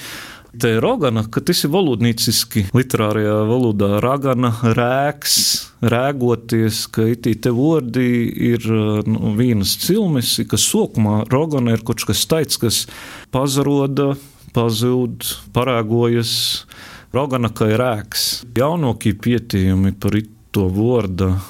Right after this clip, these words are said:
izcelsmi ir taidi, ka nevis, ā, tradicionāli domājot tai, ka rogana ir te,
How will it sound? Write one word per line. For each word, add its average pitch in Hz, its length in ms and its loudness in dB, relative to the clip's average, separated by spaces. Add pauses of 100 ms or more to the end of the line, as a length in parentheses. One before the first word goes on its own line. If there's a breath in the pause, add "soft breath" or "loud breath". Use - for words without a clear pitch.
(380 loud breath)
izcelsmi 135 800 2
ir 110 120 0
taidi, 123 360 0
ka 110 200 0 (400 loud breath)
nevis, 113 460 0 (200)
ā, 98 420 2 (100)
tradicionāli 131 800 0
domājot 123 640 2
tai, 135 220 2
ka 113 260 0 (440)
rogana 127 440 2
ir 110 100 -6
te, 175 180 0